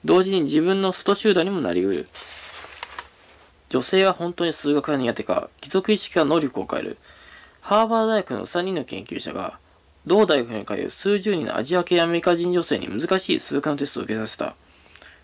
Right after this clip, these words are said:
彼女たちアジア系アメリカ人女性は互いに相反する規範を持った二つの宇宙集団に同時に属している。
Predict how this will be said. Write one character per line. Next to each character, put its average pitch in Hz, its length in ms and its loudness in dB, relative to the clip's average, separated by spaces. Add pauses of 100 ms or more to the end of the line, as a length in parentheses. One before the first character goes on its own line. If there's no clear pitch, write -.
(160)
彼 226 180 4
女 208 100 4
た 110 140 0
ち - 160 -4
ア 110 140 0
ジ 180 120 2
ア 180 60 4
系 180 160 2
ア 180 60 4
メ 185 60 -2
リ 185 60 -4
カ 185 120 2
人 185 160 -4
女 180 100 0
性 113 160 -6
は - 160 -6
互 165 240 2
い 190 40 2
に 190 40 -4
相 190 240 0
反 185 220 -2
す - 100 -12
る 180 80 -4
規 - 160 -4
範 175 80 4
を 175 40 0
持 170 120 0
っ - 60 -12
た - 320 0
二 - 240 0
つ - 80 -14
の - 80 -2
宇 - 60 -6
宙 - 60 -12
集 135 160 2
団 101 120 -2
に 95 60 -8
同 131 140 4
時 180 120 0
に 190 100 0
属 185 240 -2
し - 60 -6
て - 80 -2
い - 40 2
る。 - 140 -4